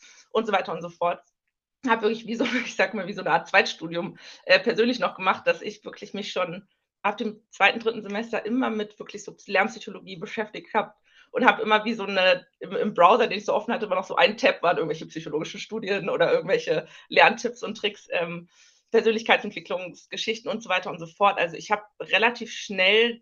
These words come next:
damit angefangen und dann einfach gemerkt, was für ein großer Hebel das ist. Genau, also das war schon im Studium da und habe also da aber jetzt nie ganz konkret gewusst, okay, und irgendwann mache ich das und jetzt mache ich mein zweites Examen fertig und dann,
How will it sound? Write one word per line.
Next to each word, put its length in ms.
damit 360
angefangen 600
und 120
dann 120
einfach 220
gemerkt, 280
was 140
für 60
ein 40
großer 340
Hebel 420
das 280
ist. 340
Genau, 200
also 180
das 200
war 160
schon 260
im 140
Studium 720
da 260
und 300
habe 180
also 440
da 440
aber 160
jetzt 200
nie 120
ganz 160
konkret 300
gewusst, 260
okay, 240
und 120
irgendwann 640
mache 260
ich 120
das 300
und 100
jetzt 220
mache 140
ich 80
mein 120
zweites 200
Examen 320
fertig 240
und 120
dann, 260